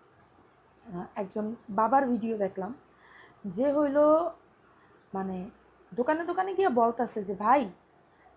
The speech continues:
আমার বাচ্চাটা আগুনে পুড়ে গেছে,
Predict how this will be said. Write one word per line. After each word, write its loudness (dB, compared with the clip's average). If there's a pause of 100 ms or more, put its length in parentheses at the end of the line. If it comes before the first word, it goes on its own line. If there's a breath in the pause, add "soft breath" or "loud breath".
(180)
আমার 0 (520)
বাচ্চাটা 0
আগুনে 0 (100)
পুড়ে 2
গেছে, 0